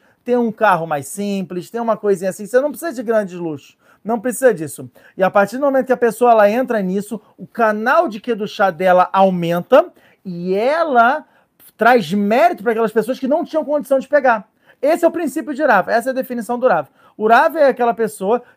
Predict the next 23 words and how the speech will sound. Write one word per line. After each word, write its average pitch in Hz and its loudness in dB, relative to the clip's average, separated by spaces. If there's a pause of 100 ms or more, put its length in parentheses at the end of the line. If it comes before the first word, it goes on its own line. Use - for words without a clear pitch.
que 240 -2
ele 233 0
consegue 277 0 (180)
se 226 -10
deslocar 214 2 (340)
da 180 0
maioria 185 2
do 147 -6
povo, 175 -2 (280)
e 202 0
a 214 4
partir 226 0
disso, 214 -4
dessa, 202 -4
ele 214 0
se 214 -12
torna 277 2
uma 262 -4
mitriá, 240 -2 (240)
uma, 208 0
uma, 208 0
um 214 -4
guarda-chuva 247 0